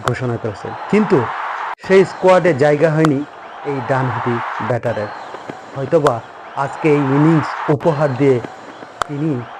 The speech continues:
তার সক্ষমতার জানান দিচ্ছেন। তিনি হয়তোবা বলছেন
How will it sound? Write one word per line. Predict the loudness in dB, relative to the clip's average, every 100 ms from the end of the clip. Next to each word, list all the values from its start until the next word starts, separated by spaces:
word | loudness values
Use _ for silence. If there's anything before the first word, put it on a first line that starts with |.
| -12 -6
তার | -6 -6 -6 -8 -6
সক্ষমতার | -6 -2 -2 0 -2 0 0 0 -2 -10 -14 -14
জানান | -8 -4 -4 -4 -4
দিচ্ছেন। | -4 -6 -14 -14 -14 -16 -14 -12 -12 -10 -8 -8 -8 -8 -8 -8 -10 -8
তিনি | 0
হয়তোবা | 4 6 8 6 6
বলছেন | 6 4 4 0